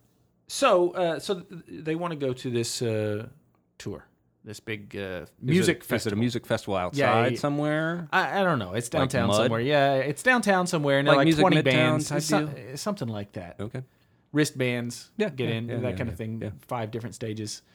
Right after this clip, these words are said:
Speaker 1: So, um,
Speaker 2: Something that sounds somewhat doable for a sixteen-year-old, maybe.
Speaker 1: Maybe.
Speaker 2: But a thirteen-year-old.
Speaker 1: Yeah. Yeah, and, um, you know, I,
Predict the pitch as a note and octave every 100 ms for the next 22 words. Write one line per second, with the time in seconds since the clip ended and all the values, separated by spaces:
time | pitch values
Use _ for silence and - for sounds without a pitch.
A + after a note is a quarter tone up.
0 | - - - - - - _ _ - B3+
1 | A#3+ G#3+ G#3+ F#3+ E3+ D#3+ D3 D#3+ - A#2+
2 | F#2+ A#2 A2 G#2 F#2+ - - - _ _
3 | - - C3+ C3 B2+ A2 G#2 - - G#2+
4 | B2+ C#3+ F#2+ F2+ - F2+ - G#2 A#2+ B2+
5 | E2+ D2 D2 F2 B2 G#2 G2 - _ _
6 | _ _ _ _ _ _ _ B2 A#2 F#2+
7 | F2 E2 E2 B2+ D3+ E2+ E2+ - - _
8 | - G#2 A1+ - - _ _ _ _ _
9 | _ _ _ - - - C#4 - A#3+ A#3+
10 | A#3 A#3 A3+ G#3+ F#3 D3 - _ _ _
11 | - C#4 C#4 C3+ C3 - -